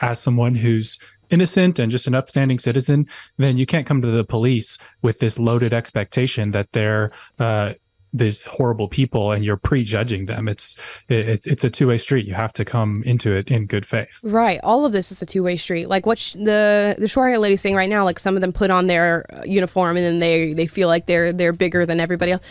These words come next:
Speaker 2: Yes, that does happen. That does happen. There's, there's no doubt that that happens.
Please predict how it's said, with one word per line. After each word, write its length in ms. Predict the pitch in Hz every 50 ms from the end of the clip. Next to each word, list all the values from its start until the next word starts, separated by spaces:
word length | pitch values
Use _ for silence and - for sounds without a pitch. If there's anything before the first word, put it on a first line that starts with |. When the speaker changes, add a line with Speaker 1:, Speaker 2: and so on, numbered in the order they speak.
| - _
Speaker 2:
Yes, 380 | - 320 311 240 - - - - - _ _ _ _ _
that 100 | - 233
does 180 | 214 269 269 -
happen. 300 | 254 262 226 - 175 180 - _
That 120 | - 220 220
does 140 | 294 285 285
happen. 240 | 302 - 190 185
There's, 180 | 196 214 220 -
there's 240 | 220 226 240 - 247
no 360 | 262 269 269 277 277 269 269
doubt 300 | 214 202 220 240 247 233
that 60 | - 220
that 140 | 214 202
happens. 340 | 214 214 - - 196 185 -